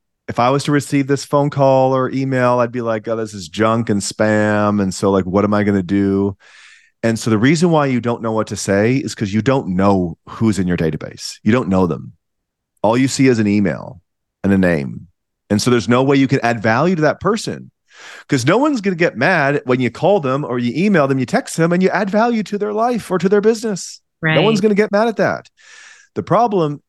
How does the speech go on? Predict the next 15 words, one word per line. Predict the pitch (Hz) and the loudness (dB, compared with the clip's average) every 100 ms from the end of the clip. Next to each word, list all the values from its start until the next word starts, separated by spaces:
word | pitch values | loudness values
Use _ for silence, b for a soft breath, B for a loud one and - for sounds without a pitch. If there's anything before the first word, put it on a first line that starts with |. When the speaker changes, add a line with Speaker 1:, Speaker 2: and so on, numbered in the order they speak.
| _ - | _ 0
Speaker 1:
is, | 120 117 113 107 - - _ _ _ _ _ _ _ | 4 4 2 0 -6 -12 _ _ _ _ _ _ _
how | - 127 127 | 0 2 2
do | 113 | 0
you | 113 113 | 0 2
add | 104 95 | 0 0
value | 113 165 156 | 0 0 0
to | 107 | -2
someone | - 98 95 95 | -4 -4 -4 -6
if | 87 | -6
you | 101 | -4
don't | 98 95 80 | -2 -2 -4
know | 82 87 | -4 -2
them? | 71 - - - _ _ _ _ _ _ _ b b b - | -4 -8 -14 -20 _ _ _ _ _ _ _ b b b -2
And | 101 98 | 0 0
so | - 107 101 98 95 92 | 0 2 4 2 2 0